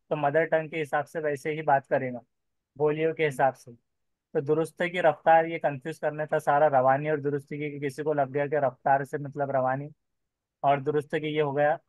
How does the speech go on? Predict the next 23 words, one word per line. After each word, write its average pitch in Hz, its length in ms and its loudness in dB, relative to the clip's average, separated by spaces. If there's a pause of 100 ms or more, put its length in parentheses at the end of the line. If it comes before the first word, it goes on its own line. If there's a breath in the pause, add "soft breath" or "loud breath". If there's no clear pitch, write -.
(360)
correctness 147 440 0
के 160 100 -4
तौर 143 220 0
पर, 156 200 -2 (680)
और 143 180 0
रफ्तार 156 380 4
और 156 120 2
तलफ़ुज़ 147 500 -4 (220)
ऐसा 143 180 -2
लग 156 180 2
सकता 156 340 0
है 147 140 2
कि 156 100 -2
grammar 143 380 4
पढ़ने 147 340 2
से 156 120 -6
दुरुस्तगी 143 480 -6
हो 143 120 -4
जाए, 139 240 -2 (800)
लेकिन 156 300 0
ज़बान 147 360 4
से 170 140 -4
साबिका 147 640 4